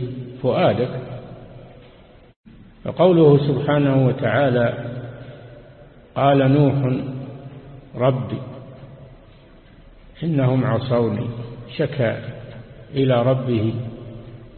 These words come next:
موقفهم منه، قال: "رب إنهم عصوني"،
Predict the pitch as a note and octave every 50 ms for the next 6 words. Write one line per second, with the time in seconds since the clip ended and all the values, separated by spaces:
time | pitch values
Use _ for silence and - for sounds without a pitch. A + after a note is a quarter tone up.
0 | - - - - B2+ A#2+ G#2+ - D3 C#3+ C#3+ C#3 B2+ A#2+ C3 D3 D3 D3 B2+ A2+
1 | G#2+ G#2 G#2 - - - - - - - - - - - - - - - - -
2 | - - - - - - - - - - - - - - - - _ _ _ _
3 | - - - - - - - - A#2 A#2+ B2 B2 A#2+ A#2+ C3+ D#3 D#3+ D#3 E3+ F3+
4 | F#3 F#3 F3 D#3 D3 C#3+ C#3+ C#3 C3 A#2 A#2+ A#2+ - - B2 A2+ G#2+ G#2+ A2